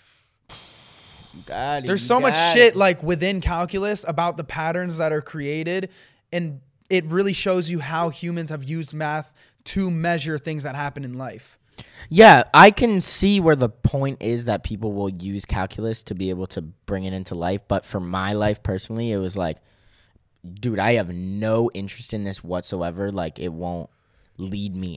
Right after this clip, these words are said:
Speaker 2: You
Speaker 1: anywhere."
Speaker 2: It doesn't lead you anywhere, of course, if you're not gonna be, like, an engineer. The
Speaker 1: But it was, like,
Speaker 2: math
Speaker 1: interesting to
Speaker 2: itself,
Speaker 1: you.
Speaker 2: but the concept around it is like taking philosophy as a major.
Speaker 1: Okay.
Speaker 2: Unless you're becoming a psychologist, you know, you're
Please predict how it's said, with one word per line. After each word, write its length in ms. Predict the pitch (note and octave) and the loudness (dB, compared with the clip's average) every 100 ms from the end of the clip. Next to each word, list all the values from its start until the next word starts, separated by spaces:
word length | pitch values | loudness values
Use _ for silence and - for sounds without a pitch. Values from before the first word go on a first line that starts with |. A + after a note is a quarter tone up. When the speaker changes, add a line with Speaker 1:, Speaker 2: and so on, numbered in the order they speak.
| - | -6
Speaker 2:
You 160 | F2+ | -4
Speaker 1:
anywhere." 340 | D2 C2+ B1+ F#2 - _ _ _ - | -6 -8 -12 -14 -18 _ _ _ -6
Speaker 2:
It 160 | F3+ | -2
doesn't 420 | F#3 F#3 G#3 E3+ D#3+ | 2 0 0 -4 -4
lead 240 | E3 D#3+ | -4 -4
you 140 | G3+ | -4
anywhere, 600 | F#3 G3 G#3 G#3+ G#3+ G#3+ - | -2 -2 0 0 2 0 -2
of 160 | E3 - | -6 -4
course, 380 | - E3 F3 | -4 -2 -4
if 160 | D#3 - | -6 -10
you're 80 | D#3+ | -8
not 260 | D#3+ D#3 - | -8 -8 -10
gonna 140 | D#3 D3+ | -10 -8
be, 140 | D3+ | -6
like, 160 | C#3+ C#3+ | -6 -6
an 100 | C#3 | -8
engineer. 720 | D3+ D#3+ C#3 C#3+ D3 E3+ F#3+ | -8 -6 -6 -4 -2 -4 -6
The 60 | C#3+ | -6
Speaker 1:
But 120 | D3+ | -4
it 20 | |
was, 40 | C#3+ | -2
like, 80 | E3 | 0
Speaker 2:
math 200 | F3 A#2 | -2 -2
Speaker 1:
interesting 420 | D#3 - - - | -6 -6 -6 0
to 60 | |
Speaker 2:
itself, 340 | D#3+ E3 G#3+ F#2+ | 4 4 4 0
Speaker 1:
you. 320 | F#2+ G#2 A#2 C3 _ | -8 -10 -10 -14 _
Speaker 2:
but 280 | D3+ F#3 D3 | 2 2 2
the 100 | E3+ | -2
concept 720 | F3 - - F3 F#3+ - G#3+ - | -2 0 0 0 -2 -2 -2 0
around 420 | D#3+ D3+ D#3 F#3 | -2 -2 -2 0
it 180 | G3+ G#3 | -2 -2
is 180 | F3 D#3+ | -4 -2
like 180 | E3 D#3 | -2 -2
taking 300 | - E3+ E3 | -2 -2 -4
philosophy 560 | C3+ D3 D3 - C#3+ D3 | -6 -4 -4 -6 -6 -6
as 140 | C3+ | -6
a 20 | |
major. 460 | C3+ C#3 C3+ A#2+ - _ _ _ | -6 -8 -8 -10 -12 _ _ _
Speaker 1:
Okay. 200 | A#2+ A#2 - | -10 -8 -4
Speaker 2:
Unless 300 | F#3+ A#3+ C#4+ | 2 2 2
you're 80 | |
becoming 320 | A#3+ B3+ B3+ A3+ | -2 0 0 -2
a 40 | |
psychologist, 800 | - G3 E3+ A3+ B3+ C#4+ C4+ - - _ _ _ _ - | 0 -2 0 0 0 -2 -8 -12 -20 _ _ _ _ -16
you 120 | C#4+ | -4
know, 300 | D4 C#4+ C4+ | 0 0 0
you're 180 | C#4 E4 | -4 -6